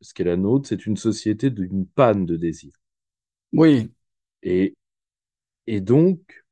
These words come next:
Speaker 1: une société, je reprends les termes pasoliniens, intrinsèquement morbide.
Speaker 2: Mhm.
Speaker 1: Or, le, le problème, c'est que le désir, ça se sécrète, vous l'avez très bien dit, ça se décrète pas.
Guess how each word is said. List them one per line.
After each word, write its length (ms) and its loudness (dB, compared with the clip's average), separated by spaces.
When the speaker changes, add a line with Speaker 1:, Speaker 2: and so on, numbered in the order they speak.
Speaker 1:
une 120 0
société, 920 0
je 120 -10
reprends 360 0
les 140 4
termes 200 0
pasoliniens, 800 -2
intrinsèquement 920 -2
morbide. 600 -2
Speaker 2:
Mhm. 340 -2
Speaker 1:
Or, 460 4
le, 580 4
le 120 -2
problème, 340 4
c'est 140 -8
que 80 -4
le 60 0
désir, 360 2
ça 140 -6
se 160 -10
sécrète, 560 -4
vous 80 -4
l'avez 220 0
très 180 -6
bien 180 -4
dit, 140 -4
ça 160 -10
se 140 -6
décrète 580 2
pas. 240 -14